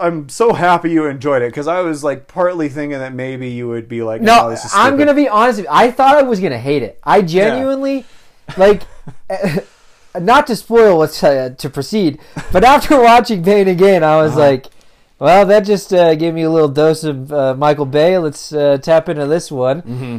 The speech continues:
Speaker 2: And I waited a day to kind of palate cleanse myself.
Speaker 1: Yeah.
Speaker 2: And once I,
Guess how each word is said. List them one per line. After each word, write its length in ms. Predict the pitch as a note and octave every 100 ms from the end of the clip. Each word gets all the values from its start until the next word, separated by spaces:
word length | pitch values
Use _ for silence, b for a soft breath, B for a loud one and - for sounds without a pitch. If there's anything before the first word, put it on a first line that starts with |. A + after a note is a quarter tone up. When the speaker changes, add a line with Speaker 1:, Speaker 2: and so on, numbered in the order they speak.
| - -
Speaker 2:
And 200 | C#3 D3
I 100 | D#3
waited 360 | F3 A#3+ A#3+
a 80 | F3+
day 300 | D3+ D#3 F#3
to 140 | G3 E3
kind 200 | E3+ C#3+
of 100 | B2
palate 360 | D#3+ E3 D#3+
cleanse 280 | - D3 C#3
myself. 600 | C#3+ C#3 - D3 E3+ F#3 -
Speaker 1:
Yeah. 300 | D#3 C#3 A#2
Speaker 2:
And 440 | E3 E3+ D#3+ D#3 D3+
once 280 | F3 A#3 B3
I, 220 | A3